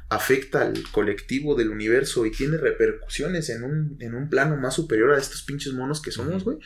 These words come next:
Speaker 1: Tal vez sí el hecho de que,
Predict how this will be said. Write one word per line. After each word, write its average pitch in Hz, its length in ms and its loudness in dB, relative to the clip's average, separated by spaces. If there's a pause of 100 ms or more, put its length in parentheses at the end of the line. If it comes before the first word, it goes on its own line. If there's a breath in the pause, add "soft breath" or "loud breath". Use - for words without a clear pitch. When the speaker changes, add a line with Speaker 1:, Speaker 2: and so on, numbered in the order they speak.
(2000 loud breath)
Speaker 1:
Tal 139 200 2
vez 165 160 2
sí - 1300 2
el 147 140 8
hecho 156 260 6
de 127 180 4
que, 110 300 -2